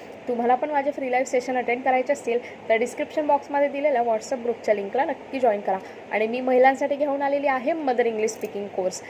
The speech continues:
ज्यामध्ये मी महिलांना शिकवणार आहे की तुम्ही आपल्या मुलांना इंग्लिश वाचता येत नाही आहे, इंग्लिश बोलता येत नाही, आणि तुम्हाला पण इंग्लिश बोलता येत नसेल, तर मै-, मदर इंग्लिश स्पीकिंगमध्ये अगदी बेसिकपासून ते इंग्लिश स्पीकिंगपर्यंत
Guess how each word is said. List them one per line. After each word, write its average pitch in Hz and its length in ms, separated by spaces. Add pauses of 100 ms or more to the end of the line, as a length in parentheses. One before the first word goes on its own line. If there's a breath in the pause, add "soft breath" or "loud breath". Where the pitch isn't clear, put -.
(280 loud breath)
ज्यामध्ये 269 720 (500)
मी 262 180
महिलांना 262 460
शिकवणार 226 420
आहे 202 180
की 233 140
तुम्ही 247 340
आपल्या 254 320
मुलांना 240 440 (100)
इंग्लिश 233 380
वाचता 233 360
येत 262 100 (140)
नाही 220 120
आहे, 214 140
इंग्लिश 226 320
बोलता 226 380
येत 247 160
नाही, 220 120
आणि 233 120
तुम्हाला 330 320
पण 359 140
इंग्लिश 277 280
बोलता 240 280
येत 233 140
नसेल, 214 240 (420 loud breath)
तर 233 120
मै-, 226 260 (160)
मदर 233 240
इंग्लिश 262 280
स्पीकिंगमध्ये 240 540
अगदी 220 300
बेसिकपासून 240 720
ते 262 120
इंग्लिश 240 240
स्पीकिंगपर्यंत 240 600